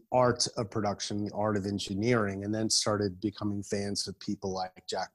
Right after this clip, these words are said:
Puig or, or, um, Jason Corsaro, you know, or the, these amazing engineers and producers that had done art with recording. So I don't know, it just kind of evolved from there. Now I think the production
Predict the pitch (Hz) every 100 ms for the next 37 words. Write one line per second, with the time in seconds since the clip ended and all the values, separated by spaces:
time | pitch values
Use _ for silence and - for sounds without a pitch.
0 | - 113 101 92 101 95 - 98 90 -
1 | - - _ - - 104 95 92 98 107
2 | 110 104 - 95 - 87 - - 104 98
3 | 98 85 85 - _ _ 113 104 101 101
4 | 110 107 101 104 107 113 107 110 107 113
5 | 113 113 110 107 101 101 107 104 101 -
6 | 98 98 98 110 - 98 - 95 - 90
7 | 98 101 98 95 - _ _ - 127 120
8 | - 127 113 - 104 - - 180 113 -
9 | - - - _ - 123 - 165 180 185
10 | 208 160 131 151 - 160 165 143 127 120
11 | 135 147 - 113 92 85 85 147 135 139
12 | 139 139 135 127 131 123 - 123 127 123
13 | - - 127 113